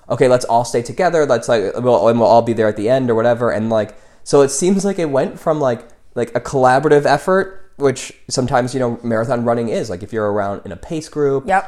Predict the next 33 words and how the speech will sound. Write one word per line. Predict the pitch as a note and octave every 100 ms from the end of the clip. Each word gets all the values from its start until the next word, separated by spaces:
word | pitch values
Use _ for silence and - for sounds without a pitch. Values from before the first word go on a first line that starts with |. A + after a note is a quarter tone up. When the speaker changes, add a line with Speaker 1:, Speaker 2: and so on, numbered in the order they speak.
| -
Speaker 1:
or | B2 A2 G#2+ G#2+
you're, | G#2 G#2 G2+ G2 G2 E2+
you're | A2
running | G#2 G2+
with | G2
a | F#2
partner | C#3+ C3 B2 A2
or |
something | G#2+ A#2+
like | A2+
that, | A#2 A2 F#2
like, | F2+ -
it | A2+
can | E3
be | F#3
very | D#3+ C#3+
collaborative, | C3 D#3 E3+ C#3 A2
like, | G#2+ -
"Come | - A3+
with | A3
me, | G#3+ G#3+ E3+ C3
like, | D3 D3+
we're | G#3
gonna | G#3 G3
do | G3+
this | F#3+
together." | G3 G#3+ G3+ D#3 A#2 - - -
Felt | - C#3+
like | E3 D3+ A#2+
that | A2 C3 -
for | D#3
a | C3
while, | A2 A#2 D3 -